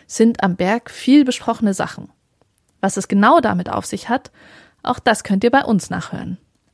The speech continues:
Eins sei aber hier gesagt und es tut uns auch wirklich leid. Alkohol ist und bleibt eine schlechte Idee.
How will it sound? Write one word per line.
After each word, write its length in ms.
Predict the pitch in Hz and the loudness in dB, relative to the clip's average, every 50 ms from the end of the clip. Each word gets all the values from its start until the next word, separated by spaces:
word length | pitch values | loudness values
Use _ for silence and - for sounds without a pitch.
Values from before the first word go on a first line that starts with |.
| _ - | _ 0
Eins 360 | 190 202 254 285 302 - - | 2 4 4 4 4 2 2
sei 300 | - 220 226 226 - - | 2 4 4 2 2 0
aber 180 | 185 185 185 | 0 0 0
hier 200 | 180 - 208 180 | 0 0 0 -2
gesagt 720 | 170 180 180 - - 202 - 247 294 330 320 - - - | -2 -2 -8 -6 -4 -2 0 0 0 -2 -6 -10 -16 -6
und 260 | - 233 233 240 - - - - - - - - _ - | -2 2 2 2 2 0 -8 -20 -20 -20 -20 -20 _ -10
es 220 | - - - - | -10 -8 -8 -10
tut 280 | - - 285 285 285 - | -6 0 0 0 0 0
uns 460 | - 226 247 254 254 254 - - _ | 0 2 2 4 2 2 -2 -6 _
auch 220 | - 208 196 - 202 | -4 -4 -4 -4 -8
wirklich 640 | 185 190 190 214 240 262 262 - - 233 240 - | -8 -2 2 4 4 4 2 -2 -4 -4 -4 -2
leid. 320 | - 165 - - - - - _ _ - | -4 -4 -4 -4 -6 -8 -12 _ _ 0
Alkohol 540 | - 226 262 262 - 277 269 277 269 277 269 - - - _ _ _ _ _ - | 2 2 2 4 4 4 4 6 4 2 0 -2 -12 -20 _ _ _ _ _ 2
ist 400 | 240 277 294 285 - - - - | 2 2 2 2 -2 -10 -4 -2
und 200 | 185 170 165 - | -2 -2 -2 0
bleibt 560 | 170 180 185 202 226 240 240 _ - - - | 2 4 4 4 4 2 0 _ -10 -6 -4
eine 180 | 175 180 180 | -4 -4 -4
schlechte 460 | - - - 170 165 160 - - - 151 | -4 -4 -2 0 0 0 -2 -8 -10 -8
Idee. 460 | 139 135 - - 101 87 - - | -8 -8 -8 -8 -10 -8 -10 -10